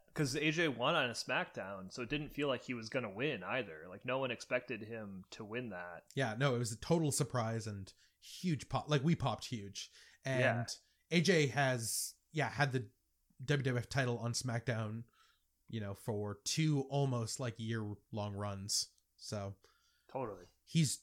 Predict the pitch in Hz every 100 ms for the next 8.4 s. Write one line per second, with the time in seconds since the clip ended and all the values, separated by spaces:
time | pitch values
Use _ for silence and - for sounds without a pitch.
0 | _ _ _ - 143 143 107 - 135 160
1 | 156 151 147 135 139 123 127 117 117 113
2 | 113 113 - - 117 110 107 117 170 160
3 | - 107 - 117 135 123 139 120 117 -
4 | 120 98 - 107 101 - _ _ _ _
5 | _ _ _ _ _ 151 127 113 131 -
6 | - - 113 151 151 143 131 139 123 139
7 | 151 117 98 92 90 - 151 139 160 139
8 | 170 165 101 110